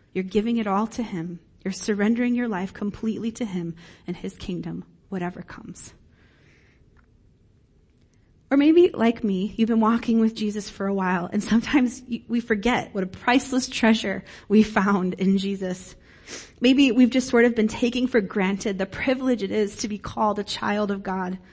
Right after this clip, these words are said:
And maybe that kind of makes us slide sometimes toward chasing comfort more than chasing God. Or just not thinking too much about what it is God might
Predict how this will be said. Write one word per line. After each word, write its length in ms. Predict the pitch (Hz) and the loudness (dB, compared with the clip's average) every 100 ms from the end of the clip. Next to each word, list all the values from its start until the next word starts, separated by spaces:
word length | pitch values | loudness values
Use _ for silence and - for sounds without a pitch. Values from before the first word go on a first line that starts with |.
| - _ _ _ _ _ _ | -20 _ _ _ _ _ _
And 140 | 240 240 | 4 6
maybe 300 | 233 240 262 | 6 4 2
that 200 | 233 - | 2 0
kind 220 | - 233 | 0 2
of 60 | 226 | 2
makes 280 | 220 226 | 2 0
us 120 | 214 - | -4 -6
slide 440 | - 214 190 202 | -2 0 2 0
sometimes 640 | - 208 202 - 190 190 - | -4 -6 -4 -4 -4 -4 -8
toward 380 | - 196 185 185 - - | -8 -4 -4 -6 -16 -4
chasing 400 | 233 214 220 190 | 0 0 0 -6
comfort 480 | - 196 - 220 - - - _ _ _ _ _ _ _ | -4 -4 -4 -6 -8 -16 -20 _ _ _ _ _ _ _
more 140 | 208 202 | -2 -2
than 140 | 180 | -2
chasing 440 | 185 180 185 175 190 | -6 -6 -4 -6 -6
God. 260 | 156 - - - - - _ _ _ _ _ _ _ _ - | -6 -8 -10 -14 -16 -20 _ _ _ _ _ _ _ _ -2
Or 100 | 247 | -2
just 240 | 311 - | -2 0
not 260 | 262 269 - | 0 0 -4
thinking 420 | - 247 240 233 | 0 0 2 -2
too 200 | - 220 | -2 -2
much 300 | 190 196 - | -2 -4 -4
about 340 | 196 190 190 | -4 -4 -4
what 120 | 208 | -6
it 120 | 233 208 | -4 -4
is 180 | 208 | -6
God 260 | 202 - 202 | -8 -8 -6
might 340 | 202 208 208 | -6 -6 -8